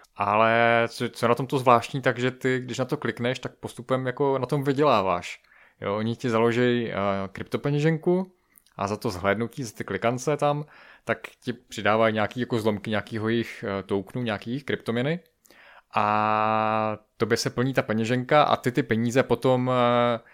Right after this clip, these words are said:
až nastřadáš nějakou určitou sumu, tak si to můžeš, myslím, směnit jako někde za nějaký, jako, eh, nějaký dolary, ale zároveň můžeš je průběžně posílat nebo přerozdělovat mezi tvůrce, eh, mezi youtubery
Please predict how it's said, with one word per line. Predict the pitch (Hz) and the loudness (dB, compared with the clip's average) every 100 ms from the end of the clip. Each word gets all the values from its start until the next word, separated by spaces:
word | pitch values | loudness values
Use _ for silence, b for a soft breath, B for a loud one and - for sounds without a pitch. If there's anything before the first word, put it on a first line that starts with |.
| B 92 | B -4
až | - | -2
nastřadáš | 107 98 120 117 110 | -4 -4 0 2 2
nějakou | 107 117 | 0 -2
určitou | 104 127 135 | -4 -2 -2
sumu, | 123 120 123 | -2 -2 -2
tak | 120 - | -2 -4
si | 117 | -4
to | |
můžeš, | 117 120 117 | -4 -4 -4
myslím, | 113 139 | -6 -6
směnit | 127 113 117 117 | -4 -2 -2 -2
jako | 110 117 | -4 -4
někde | 113 110 | -6 -4
za | 110 113 110 | 0 2 2
nějaký, | 107 98 120 | -2 -4 -4
jako, | 107 127 120 117 110 98 98 101 | -2 -2 -2 -2 -6 -6 -6 -6
eh, | |
nějaký | 101 98 120 | -6 -6 -2
dolary, | 98 95 170 180 B B | 2 4 2 -2 B B
ale | - 107 107 | 2 4 6
zároveň | 104 113 127 131 127 | 8 8 6 4 2
můžeš | 120 120 117 | -2 -2 0
je | 123 | 0
průběžně | - 110 101 113 120 123 117 | -2 -4 0 0 2 0 0
posílat | - 95 - 113 113 113 113 - _ _ - | -4 -6 -6 -2 2 2 0 -6 _ _ -8
nebo | 127 110 | 0 2
přerozdělovat | 113 113 107 98 113 110 107 | 2 4 2 4 4 6 4
mezi | 110 98 113 110 | 2 0 0 0
tvůrce, | - 98 95 - 110 101 101 101 B B B B | -4 -12 -10 -4 2 4 4 0 B B B B
eh, | 92 | -4
mezi | 98 95 95 | -4 -4 -8
youtubery | 92 98 98 98 98 98 98 | -10 -10 -6 -2 2 2 0